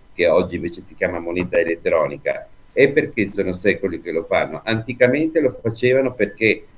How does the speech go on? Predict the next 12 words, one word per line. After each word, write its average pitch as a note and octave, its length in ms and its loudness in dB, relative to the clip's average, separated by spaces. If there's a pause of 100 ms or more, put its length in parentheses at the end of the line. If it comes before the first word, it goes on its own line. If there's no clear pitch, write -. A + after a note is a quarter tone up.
il G2 120 -4
batter A2+ 420 4
moneta A#2+ 760 2
era G2+ 260 8
la F#2+ 80 2
prego-, F#2+ 560 -2
prerogativa G#2 760 0
del F#2+ 200 -4
signore A2+ 640 2
o F#2+ 140 0
del F#2 220 -6
sovrano, D2+ 720 -2